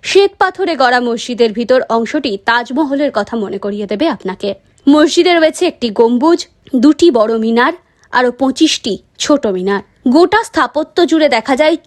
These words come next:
চোখ ধাঁধানো অলঙ্করণ। শুধু ধর্মীয় কারণেই নয়, মসজিদের সৌন্দর্য আর ইতিহাসের টানেও বহু পর্যটকের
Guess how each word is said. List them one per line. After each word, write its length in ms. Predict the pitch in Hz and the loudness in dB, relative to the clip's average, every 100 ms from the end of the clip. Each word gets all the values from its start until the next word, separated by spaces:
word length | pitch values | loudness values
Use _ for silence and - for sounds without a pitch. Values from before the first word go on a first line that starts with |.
| - | -2
চোখ 220 | 359 370 - - | 2 2 2 -6
ধাঁধানো 420 | 202 226 240 262 202 | -4 -2 0 -2 -2
অলঙ্করণ। 480 | 196 196 196 202 185 - _ _ | -2 -2 -2 -2 -4 -10 _ _
শুধু 260 | - 349 285 269 | 0 2 2 2
ধর্মীয় 360 | 269 262 294 339 | 4 4 2 0
কারণেই 420 | 339 330 330 339 311 | 0 0 0 0 0
নয়, 200 | 330 202 - _ 247 | 0 -2 -10 _ 2
মসজিদের 420 | 277 294 339 349 - | 2 2 0 0 0
সৌন্দর্য 500 | 311 277 294 320 285 370 | 2 4 4 4 2 0
আর 80 | 330 269 | 0 -2
ইতিহাসের 460 | 247 233 233 240 226 | -6 -4 -2 -4 -2
টানেও 280 | 226 240 294 311 _ 233 220 | -2 -2 -4 -6 _ -2 2
বহু 180 | 240 311 | 2 0
পর্যটকের 580 | - 220 214 208 190 | 0 -2 -2 -8 -6